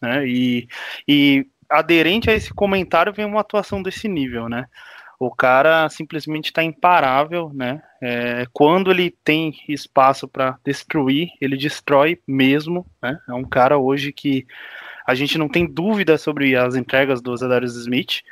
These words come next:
Ele foi muito pontual na semana passada, né?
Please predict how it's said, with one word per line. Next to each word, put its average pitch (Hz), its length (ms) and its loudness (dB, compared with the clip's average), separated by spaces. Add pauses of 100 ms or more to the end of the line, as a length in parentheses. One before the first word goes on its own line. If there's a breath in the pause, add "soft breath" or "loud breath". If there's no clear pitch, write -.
(520 loud breath)
Ele 139 160 2
foi 170 180 2
muito 175 320 0
pontual 208 640 4
na 202 80 -2
semana 151 300 -4
passada, 151 520 2
né? 170 160 0